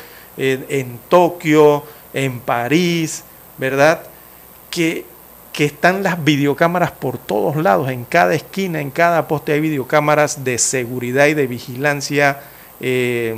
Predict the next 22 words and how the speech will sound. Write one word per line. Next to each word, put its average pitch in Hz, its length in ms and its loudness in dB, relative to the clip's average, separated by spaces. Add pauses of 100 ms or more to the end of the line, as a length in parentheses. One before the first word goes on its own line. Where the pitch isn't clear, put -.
(140)
eh, 123 720 -14
locales, 135 540 0
¿no? 135 240 -4 (320)
De 131 100 -4
las 123 120 -2
autoridades 131 540 2
locales. 131 540 2 (580)
Eso 170 280 -2
lo 175 140 -2
que 143 100 -4
inmediatamente 143 1000 -2
brinda 139 380 0
es 156 220 -2 (360)
la 135 280 2
sensación 160 1120 -4
de 135 160 -2 (200)
tranquilidad 156 880 0 (440)
y 151 140 0
la 131 220 0
sensación 160 840 -2
de 139 200 0
seguridad, 175 1200 -2